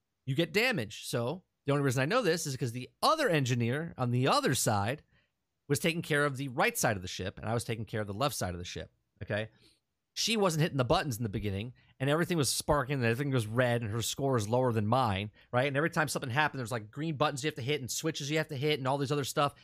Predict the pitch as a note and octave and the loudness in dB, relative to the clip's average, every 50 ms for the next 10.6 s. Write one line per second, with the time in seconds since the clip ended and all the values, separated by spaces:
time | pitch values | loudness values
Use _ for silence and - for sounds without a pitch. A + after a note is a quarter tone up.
0 | - - D#3+ D#3+ F3+ F#3 D3 F3+ F#3 E3 E3 E3+ D#3+ - - D#3 D3 D3 - - | -14 -4 0 2 2 2 2 0 0 2 2 2 0 0 -2 -4 -4 -4 -4 -2
1 | E3 D3 C#3+ C#3 C3+ C3 C3 B2 A#2+ G#2+ - - - C3 A#2 G2 F#2 F2 G2+ G#2 | -4 -2 -2 0 -2 -2 -2 -2 -4 -6 -6 -8 -8 -8 -8 -8 -8 -6 -4 -4
2 | A2+ B2+ A#2+ _ _ _ _ _ _ - - C#3 D3 D3+ D3+ D3 B2+ - F#3 E3 | -4 -4 -6 _ _ _ _ _ _ -8 -2 0 0 2 4 2 2 4 4 4
3 | F#3+ F#3 E3 C#3+ C3 B2+ B2+ B2+ A#2+ B2 B2 A#2+ B2 B2+ - A#2+ - - D3+ C#3+ | 4 2 2 2 2 2 2 0 0 0 2 2 0 0 0 -2 -2 -2 -2 -2
4 | A2+ - - C#3+ D#3 D3+ - D3 B2 A#2 A2 G#2+ B2 A#2 A2+ A#2 G2+ - - _ | -2 -2 0 2 0 2 2 0 -4 -2 0 2 2 2 2 0 -6 -10 -16 _
5 | - - G#3 A3 A3+ A3 G#3 A3+ A#3 F3+ C3 - - A#3 A#3 G3+ A#3 A#3 G3 C#3 | -2 2 2 4 4 4 4 4 2 2 2 0 0 -2 2 4 4 4 4 2
6 | - - G3+ G3+ G3 G3+ G3 F#3+ F#3 F#3+ F#3 C#3+ D#3+ D3+ D#3 D#3 D#3 D3+ D3+ G3 | 2 2 2 4 4 2 0 0 -2 -2 -4 -2 -2 0 0 0 0 -2 -4 -8
7 | F#3 - - - - D4 C#4+ C4+ C4 B3 A#3+ A3+ A3 A3 G#3+ G3+ F#3 D#3+ F3+ G3 | -6 -2 0 0 2 4 4 4 4 4 4 4 4 4 2 2 2 0 0 2
8 | E3+ F#3+ G3+ F#3+ F#3+ F3 C#3+ D#3 - - - - _ - - F#3 F#3+ A3 A#3+ A3+ | 2 2 2 2 2 0 -2 -2 -4 -6 -12 -20 _ -2 0 2 4 4 2 2
9 | A3+ G#3+ G#3 F#3+ F3 F#3+ G3+ F#3+ F#3+ F3 - F#3+ F3+ E3+ F#3 F3+ D3 D3 D#3+ D#3 | 2 2 2 2 2 0 0 0 0 0 0 -2 -4 -4 -6 -8 -6 -2 0 2
10 | D#3 D#3+ D#3 - - E3 D3+ C#3 C3 B2+ A#2+ A#2+ | 2 0 0 -2 -4 -4 -2 -2 -2 -4 -6 -8